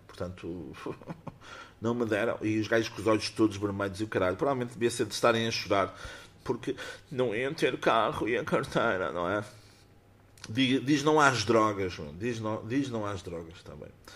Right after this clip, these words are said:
Diz não às drogas. Depois, então, voltei para casa. Já estava, tipo, o, os meus pais, principalmente o meu pai, estava a viver muito aquilo. Porquê? Porque, hum, dizia, "Ah, que, como é que é possível ainda não terem tirado o puto, pá?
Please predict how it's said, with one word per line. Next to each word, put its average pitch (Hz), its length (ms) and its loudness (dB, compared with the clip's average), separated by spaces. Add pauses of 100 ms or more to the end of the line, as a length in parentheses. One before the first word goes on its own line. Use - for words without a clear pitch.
(420)
Diz 110 180 -2
não 104 160 -4
às 95 140 -6
drogas. 60 340 -12 (1300)
Depois, 170 320 8
então, 151 200 6
voltei 135 260 2
para 165 160 6
casa. 190 420 6 (1040)
Já 110 160 -4
estava, 117 480 2
tipo, - 320 -16
o, 90 400 -8
os 101 100 -6
meus 107 200 -6
pais, 104 420 2 (120)
principalmente 143 420 0
o 135 40 -6
meu 127 100 4
pai, 95 280 0 (300)
estava 135 200 4
a 135 40 10
viver 123 320 6
muito 151 280 2
aquilo. 123 400 4 (600)
Porquê? 151 320 4
Porque, 131 360 0
hum, 139 360 -2 (720)
dizia, 123 420 2
"Ah, 208 240 8
que, - 180 -8
como - 120 0
é 175 40 6
que 160 80 2
é - 40 4
possível 180 320 6
ainda 165 140 8
não 151 140 2
terem 147 320 4
tirado 143 340 6
o 101 60 2
puto, - 400 -16
pá? - 220 -16